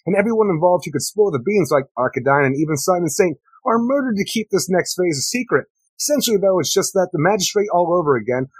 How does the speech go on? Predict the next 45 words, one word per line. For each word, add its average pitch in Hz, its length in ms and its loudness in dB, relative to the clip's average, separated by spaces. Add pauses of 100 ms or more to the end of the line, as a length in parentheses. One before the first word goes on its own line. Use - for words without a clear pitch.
(120)
while 165 120 2
we 175 80 2
continue 196 380 -2
to 170 100 0
have 151 240 0
remnants 160 460 0
of 127 80 -6
what 131 280 -2
the 147 100 0
Magistrate 151 460 0
was 175 320 0
still 226 440 0
in 151 180 0
Gotham, 165 400 0 (260)
but 180 120 2 (100)
weirdly 208 300 2
it 175 80 0
seems 185 260 0
like 160 140 -4
the 151 60 -4
Seer 160 440 2 (300)
might 196 220 2
become 196 300 0
an 185 120 -2
ally 131 360 4
of 120 100 -2
the 120 80 -4
next 131 300 -2
Batman, 127 440 0
and 107 120 -4
boy, 170 320 2
does 131 280 0
he 190 160 -4
need 175 260 -2
it 185 160 -2
as 123 160 -6
the 113 160 -8
Fox 165 280 0
family 165 220 0
continues 156 380 -4
to 135 60 -4
struggle 120 440 2
with 107 140 -2
their 123 160 2
decisions. 107 600 -2